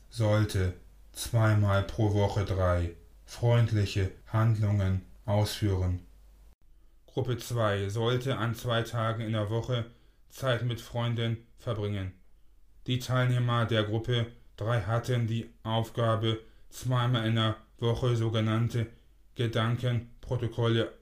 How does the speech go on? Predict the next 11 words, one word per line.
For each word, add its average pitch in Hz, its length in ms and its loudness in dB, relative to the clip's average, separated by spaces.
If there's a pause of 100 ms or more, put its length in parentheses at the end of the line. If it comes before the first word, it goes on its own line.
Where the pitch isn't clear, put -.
(100)
anzufertigen. 104 960 -2 (560)
Damit 131 400 2
sollen 123 560 0 (400)
schlechte 127 540 -2
Gedanken 117 720 -2 (220)
entdeckt 120 540 -4 (220)
werden. 104 480 -2 (520)
Das 139 240 0
Ergebnis: 117 720 -4 (600)
Bei 127 220 0
allen 131 520 -4